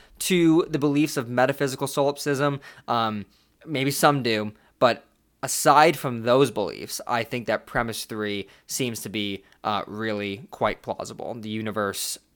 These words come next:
is a thing that exists. Now, if we accept premises one and three, and I think I have provided pretty sufficient justification to accept the premises, premise four, uh, that the universe has an explanation of its existence,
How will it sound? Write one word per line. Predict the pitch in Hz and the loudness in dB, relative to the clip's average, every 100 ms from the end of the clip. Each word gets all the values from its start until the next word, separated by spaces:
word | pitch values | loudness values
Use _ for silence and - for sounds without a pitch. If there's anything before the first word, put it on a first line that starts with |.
| _ _ _ | _ _ _
is | 135 120 113 - | -2 0 -2 -8
a | |
thing | 107 113 95 95 101 _ - | -10 -8 -8 -10 -14 _ -10
that | 92 - - | -8 -8 -12
exists. | 92 90 - - - - _ _ _ _ _ _ _ | -16 -16 -12 -10 -10 -12 _ _ _ _ _ _ _
Now, | 170 170 - _ _ _ _ _ _ _ _ _ | 4 4 2 _ _ _ _ _ _ _ _ _
if | 226 254 | 2 2
we | 285 226 | 2 2
accept | 135 - 208 170 - | 2 4 6 6 4
premises | - 123 113 120 107 | -2 -2 -2 -6 -6
one | 104 98 | -4 -4
and | 101 | -6
three, | 104 95 110 | -10 -8 -8
and | 190 - 120 | -8 -6 -2
I | 107 104 - | -2 -2 -10
think | - 135 117 | -6 -4 0
I | 110 110 | 0 2
have | 107 - | 0 -2
provided | 110 101 101 95 _ | -2 -2 -2 -8 _
pretty | - 117 | -10 -6
sufficient | - - 143 123 113 - | -8 -4 -2 0 -4 -8
justification | 123 113 - - - 185 190 127 | -6 -6 -6 -6 2 4 4 -2
to | 117 | -4
accept | 113 190 233 | 2 2 2
the | |
premises, | 214 110 95 - 98 120 - _ _ - | -2 -8 -8 -8 -8 -8 -12 _ _ 6
premise | 202 185 - | 6 6 0
four, | - 233 165 117 117 - _ _ _ 139 | -2 4 6 4 2 -6 _ _ _ 2
uh, | 123 117 | 2 2
that | 135 127 - | 2 2 2
the | 139 131 | -4 -4
universe | 123 143 143 127 - | 0 0 2 0 0
has | 127 156 | 4 4
an | 156 | 2
explanation | 117 - 104 98 - 101 | -2 -4 -8 -8 -8 -10
of | |
its | 95 101 | -10 -12
existence, | 98 95 - 107 117 131 | -12 -10 -8 -6 -6 -8